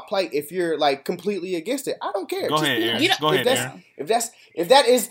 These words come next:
Speaker 1: if that is the best thing that you could do is to be polite in public, that's all. I'm, what else? What
Speaker 2: Go
Speaker 1: else
Speaker 2: ahead,
Speaker 1: do I
Speaker 2: Aaron.
Speaker 1: want?
Speaker 3: I want you to
Speaker 1: What
Speaker 3: have
Speaker 1: else
Speaker 3: some
Speaker 1: can I
Speaker 3: type
Speaker 1: ask
Speaker 3: of
Speaker 1: you for?
Speaker 3: under,
Speaker 1: I'm not
Speaker 3: like
Speaker 1: gonna change your mind. I'm not, I'm not, I'm not,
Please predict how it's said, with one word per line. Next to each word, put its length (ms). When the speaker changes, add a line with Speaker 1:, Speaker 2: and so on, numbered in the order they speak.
Speaker 1:
if 140
that 160
is 100
the 160
best 320
thing 140
that 120
you 60
could 140
do 220
is 160
to 100
be 160
polite 360
in 200
public, 360
that's 280
all. 500
I'm, 160
what 180
else? 220
What 80
Speaker 2:
Go 60
Speaker 1:
else 80
Speaker 2:
ahead, 100
Speaker 1:
do 40
I 40
Speaker 2:
Aaron. 140
Speaker 1:
want? 160
Speaker 3:
I 100
want 180
you 60
to 80
Speaker 1:
What 80
Speaker 3:
have 120
Speaker 1:
else 100
Speaker 3:
some 100
Speaker 1:
can 80
I 60
Speaker 3:
type 100
Speaker 1:
ask 40
Speaker 3:
of 60
Speaker 1:
you 60
for? 60
Speaker 3:
under, 140
Speaker 1:
I'm 40
not 80
Speaker 3:
like 80
Speaker 1:
gonna 120
change 200
your 80
mind. 240
I'm 80
not, 240
I'm 140
not, 260
I'm 140
not, 160